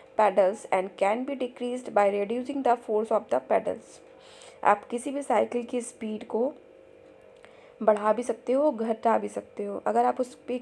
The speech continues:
उसके पेडल पर ज़्यादा फोर्स लगाते हो तो उसकी जो स्पीड होती है वो बढ़, बढ़ जाती है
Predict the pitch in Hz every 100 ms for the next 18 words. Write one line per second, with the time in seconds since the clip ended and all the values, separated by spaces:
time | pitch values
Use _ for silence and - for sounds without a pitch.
0 | - - - 262 254 202 220 - 277 -
1 | - - - 226 240 302 311 262 262 233
2 | 220 214 226 254 269 247 226 226 220 220
3 | - 254 277 254 262 285 254 214 208 196
4 | 226 226 196 185 - 202 202